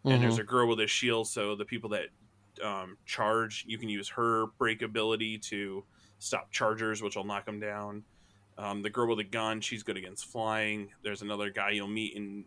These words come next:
Speaker 1: um, he'll break shields and, like, strong armor on, like, claws and stuff. So that you have to learn how to play those really well as well.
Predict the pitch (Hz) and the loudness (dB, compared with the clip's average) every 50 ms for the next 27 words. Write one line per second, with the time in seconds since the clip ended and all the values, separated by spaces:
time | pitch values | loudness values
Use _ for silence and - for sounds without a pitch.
0 | _ - 95 90 90 90 90 - - 117 101 - 107 98 90 82 - - - - | _ -16 -14 -14 -14 -14 -16 -10 -8 -8 -6 -4 -4 -6 -6 -4 -4 -4 -2 0
1 | 113 110 110 104 107 104 95 98 98 92 92 92 87 - _ - 101 98 - _ | 2 2 2 2 2 -2 -4 -6 -10 -10 -12 -14 -18 -20 _ -12 -12 -12 -12 _
2 | _ - - - - 107 98 101 98 98 - - 104 104 107 107 110 110 98 98 | _ -10 -8 -6 -2 -2 -2 -2 -4 -8 -6 -2 0 0 2 2 2 2 0 0
3 | 95 95 95 92 - - - - 95 95 98 101 104 110 113 113 110 123 117 117 | -4 -6 -8 -8 -8 -10 -10 -6 -2 0 2 2 4 2 2 0 -2 -6 -6 -6
4 | 110 - - 123 117 117 117 120 _ _ _ _ _ - - - - - - - | -6 -4 -2 0 0 0 0 -4 _ _ _ _ _ -20 -20 -20 -20 -20 -20 -20
5 | - - - - 139 131 123 123 123 123 123 131 131 135 135 131 - 117 110 117 | -20 -12 -4 2 4 6 6 6 4 4 4 6 8 8 8 6 4 -2 0 0
6 | 117 117 113 104 113 107 104 104 - - 117 101 98 92 101 107 113 107 - 127 | 0 0 0 0 -2 -2 -2 -2 0 0 0 0 2 2 2 2 2 2 2 2
7 | 127 123 123 123 123 120 120 120 110 107 104 104 113 107 104 110 120 135 135 - | 4 4 4 4 6 4 6 6 4 2 2 0 0 0 2 4 2 2 0 -2